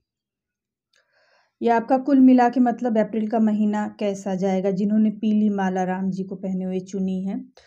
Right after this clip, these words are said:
तो, अम, काफ़ी चुनौतियों भरा रहेगा अप्रैल का महीना।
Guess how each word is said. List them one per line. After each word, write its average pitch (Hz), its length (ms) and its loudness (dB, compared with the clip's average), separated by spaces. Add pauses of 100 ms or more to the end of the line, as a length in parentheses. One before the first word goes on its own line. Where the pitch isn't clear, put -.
(640)
तो, 285 260 4 (460)
अम, 220 540 2 (160)
काफ़ी 220 300 0
चुनौतियों 220 760 0
भरा 226 260 0
रहेगा 226 400 0
अप्रैल 220 300 -2
का 220 140 -2
महीना। 220 580 0